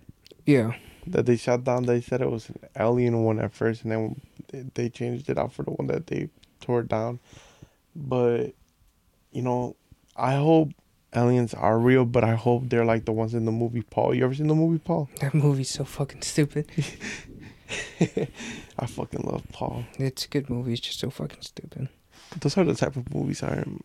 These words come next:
Speaker 2: into, like the stupid, uh, comedies. You know, Paul. Let's see.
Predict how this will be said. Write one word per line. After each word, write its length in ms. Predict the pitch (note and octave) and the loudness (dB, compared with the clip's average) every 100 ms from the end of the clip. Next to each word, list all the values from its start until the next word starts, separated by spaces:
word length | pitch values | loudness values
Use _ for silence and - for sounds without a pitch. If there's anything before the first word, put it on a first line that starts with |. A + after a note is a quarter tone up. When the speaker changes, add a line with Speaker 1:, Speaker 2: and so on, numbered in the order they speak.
| - | -4
Speaker 2:
into, 480 | C3 B2+ - C3 C3 | -4 0 2 4 4
like 340 | C3 G2 B2+ - | 4 4 2 -2
the 60 | - | -8
stupid, 680 | - - C3+ C3+ C3+ C3+ - - - - - - - - | -4 2 4 6 6 4 -2 -16 -18 -18 -18 -20 -12 -2
uh, 460 | - B2+ A#2+ C#3 C#3+ B2 | 2 4 6 4 2 2
comedies. 760 | A#2+ C#3 D3 D3+ D3+ C#3+ - _ _ _ | 2 4 6 4 2 -2 -10 _ _ _
You 120 | - | 2
know, 340 | D3+ D2+ - - - - _ | 6 6 4 0 -6 -20 _
Paul. 920 | - - - G1+ G1+ G1+ - - C3 - _ _ - | 0 2 2 0 0 0 0 0 0 -6 _ _ -12
Let's 180 | - - | -8 -8
see. 440 | - - - | -4 -4 -2